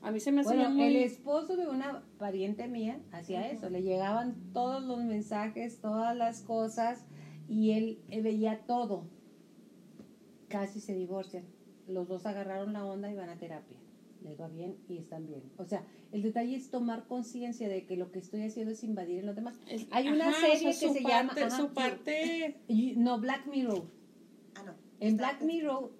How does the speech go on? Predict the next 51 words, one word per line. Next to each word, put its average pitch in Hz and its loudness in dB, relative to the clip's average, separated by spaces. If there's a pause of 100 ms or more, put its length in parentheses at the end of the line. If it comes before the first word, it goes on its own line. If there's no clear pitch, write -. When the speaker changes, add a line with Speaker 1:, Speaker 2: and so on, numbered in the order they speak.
Speaker 2:
este, 208 0
una 247 0
de 269 -6
las, 254 -6
de 196 0
las 185 -2
partes 254 -6
era 220 -2
un 226 -2
chip - -8
que 247 -6
le 233 -4
ponían 202 -4
a 214 -2
la 214 -2
hija 220 -6
porque 175 -14
casi 170 -12
se 202 -6
le 196 -4
pierde 190 -4
a 202 -4
una 214 -4
señora 220 -4 (600)
y 247 0
mediante 240 0
un, 254 -2
un 254 0
iPad 254 -2
o 190 -2
Speaker 1:
Sí, 190 -2
Speaker 2:
una, 202 -2
Speaker 1:
como 285 4
tipo 277 2
un 285 6
Speaker 2:
ajá, 285 2
Speaker 1:
G 285 -4
P 277 2
S. 269 -2
Speaker 2:
ajá, 269 0 (160)
pero 240 6
aparte 233 2
en 269 -4
el 277 -4
iPad 254 0
podía 202 0
ver 214 -4
qué 226 -6
estaba 214 -2
viendo 208 -4
ella. 196 -6